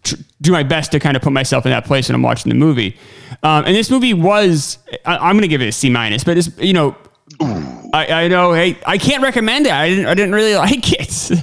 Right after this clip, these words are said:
Speaker 1: I gotta be honest. Um, but as much as I'm not a, as a huge fan of this, you have to acknowledge where it stood in its time. This won the award for best,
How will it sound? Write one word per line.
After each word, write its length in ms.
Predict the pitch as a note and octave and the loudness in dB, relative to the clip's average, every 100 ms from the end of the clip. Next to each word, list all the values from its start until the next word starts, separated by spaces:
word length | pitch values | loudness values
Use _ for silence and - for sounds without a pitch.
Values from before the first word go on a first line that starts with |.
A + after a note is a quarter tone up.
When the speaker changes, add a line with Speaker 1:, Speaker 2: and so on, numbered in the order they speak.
| - - A3 | -4 -6 0
Speaker 1:
I 100 | G#3 | 0
gotta 140 | A#3 | 0
be 120 | G#3+ | 0
honest. 640 | G3 G3+ A#3+ F#3 D3+ - - - A3 - | 0 0 0 0 -2 -6 -14 -12 -10 -2
Um, 600 | F3 F3+ F3+ F3 E3 D#3+ | 0 2 2 0 -2 -2
but 340 | F#3+ G3 D3+ - - _ - - - _ | 0 0 -2 -8 -20 _ -16 -16 -18 _
as 120 | F#3 | 0
much 160 | F#3+ G3 | 0 2
as 120 | F3+ - | 0 2
I'm 220 | F3+ A#3+ | 2 2
not 220 | B3 F3 | 2 0
a, 100 | - | 0
as 180 | D#3 D3 | 0 2
a 100 | C#3+ | 0
huge 280 | C#3+ C#3+ - | 2 2 0
fan 160 | C4+ | 0
of 60 | B3+ | 2
this, 260 | D#3 D#3 - | 2 0 -2
you 140 | E3+ | 0
have 240 | F#3+ F#3 - | 0 -2 0
to 340 | E3+ D3 - - - | 2 2 -2 -8 -4
acknowledge 640 | D3 D3 E3 D#3+ C#3+ - | 0 2 4 2 0 0
where 260 | D3+ D3+ C#3 | 0 2 0
it 100 | - - | -6 -10
stood 320 | - F#3 D#3+ | -2 0 2
in 60 | C#3+ | 0
its 140 | A#2+ | -2
time. 380 | - G#3+ D3+ B2+ | -2 -2 0 0
This 180 | D#3 - | 0 2
won 220 | D#3+ E3+ | 2 2
the 100 | D#3+ | 2
award 320 | C#3+ D3+ D3 | 2 2 2
for 80 | C#3+ | 0
best, 360 | C3+ C3+ - | -2 -4 -8